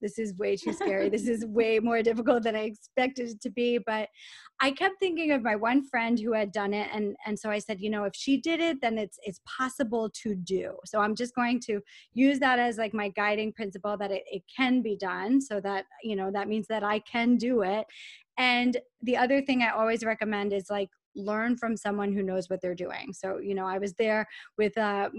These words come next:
Speaker 1: with my life mate, John. And, and so he, you know, is very experienced in it. And it was really perfect because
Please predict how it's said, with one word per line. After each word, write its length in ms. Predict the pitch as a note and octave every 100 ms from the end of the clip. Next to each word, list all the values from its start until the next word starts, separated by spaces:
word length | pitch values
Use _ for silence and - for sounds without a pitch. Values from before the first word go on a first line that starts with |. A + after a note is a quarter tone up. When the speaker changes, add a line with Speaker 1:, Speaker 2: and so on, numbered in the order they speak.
| A3+
Speaker 1:
with 160 | G#3+
my 140 | G#3+ G#3+
life 280 | B3+ C4
mate, 300 | C4 A#3+ A#3
John. 460 | G#3 C4 A#3+ A#3+ A3+
And, 160 | G#3 G#3+
and 200 | G3+ G3+
so 140 | G#3+
he, 440 | G3+ C4+ C4+ C4 A#3+
you 100 | A3+
know, 100 | G#3
is 120 | G3
very 240 | G#3+ G#3
experienced 580 | F#3+ - A#3+ A#3+ G#3+ -
in 140 | G#3
it. 160 | G#3 -
And 120 | A#3
it 60 | B3
was 160 | D4+ C#4
really 220 | F4 E4
perfect 420 | C4+ A#3 A#3 G3+
because 300 | A3+ A3+ F#3+